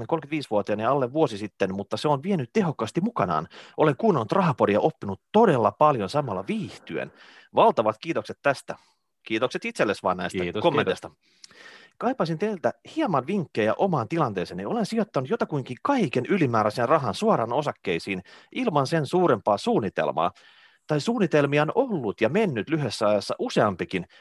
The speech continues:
Speaker 1: mutta mitään pysyvää suunnitelmaa en ole saanut aikaan.
Speaker 2: <laughs>
Speaker 1: Pidempää sijoittamista harrastanut kaverini kehotti minua kirjoittamaan sijoitussuunnitelman ylös ja muist-, ja katsomaan sitä, kun jokin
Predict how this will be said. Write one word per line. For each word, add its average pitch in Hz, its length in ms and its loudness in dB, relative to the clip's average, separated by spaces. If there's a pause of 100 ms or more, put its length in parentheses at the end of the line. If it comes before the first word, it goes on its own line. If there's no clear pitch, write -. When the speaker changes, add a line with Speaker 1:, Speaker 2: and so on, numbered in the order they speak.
Speaker 1:
mutta - 160 -4
mitään 170 280 0
pysyvää 113 400 6
suunnitelmaa 98 760 0
en 165 140 2
ole 107 60 -2
saanut 104 240 -2
aikaan. 90 420 0 (360)
Speaker 2:
<laughs> - 540 -18
Speaker 1:
Pidempää 226 400 4
sijoittamista 147 640 0 (160)
harrastanut 160 600 0
kaverini 151 480 2
kehotti 107 360 -8
minua 110 300 -6 (160)
kirjoittamaan 113 580 -4
sijoitussuunnitelman 117 800 -4
ylös 147 460 -4 (120)
ja 139 100 -6
muist-, 175 560 -6
ja 139 200 4 (120)
katsomaan 151 380 0
sitä, 120 280 -2 (280)
kun 127 120 -4
jokin 147 380 0